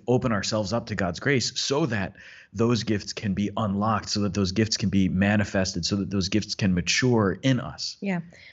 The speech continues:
Speaker 2: So here's, here's the, another layer that sometimes we can get really caught up with, is we can get so caught up with the gifts and forget about the giver.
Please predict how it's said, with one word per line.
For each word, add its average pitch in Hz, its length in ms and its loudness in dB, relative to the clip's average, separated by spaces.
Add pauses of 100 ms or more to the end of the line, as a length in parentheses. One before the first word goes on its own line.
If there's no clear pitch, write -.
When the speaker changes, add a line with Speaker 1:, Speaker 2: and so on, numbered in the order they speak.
Speaker 2:
So 226 160 0
here's, 269 400 2
here's 240 260 0
the, 202 300 -4
another 180 260 0
layer 151 480 0 (220)
that 170 100 0
sometimes 175 480 0
we 175 80 2
can 165 160 -2
get 151 280 -4
really 165 240 0
caught 165 200 -2
up - 140 -4
with, - 280 -2 (460)
is 185 200 2
we 190 100 2
can 185 140 0
get 165 160 2
so 196 180 2
caught 208 220 -2
up 196 160 -2
with 170 100 0
the 170 80 -4
gifts 170 380 -2
and 165 100 -4
forget 165 220 -4
about 160 240 -8
the 175 60 -8
giver. 175 380 -4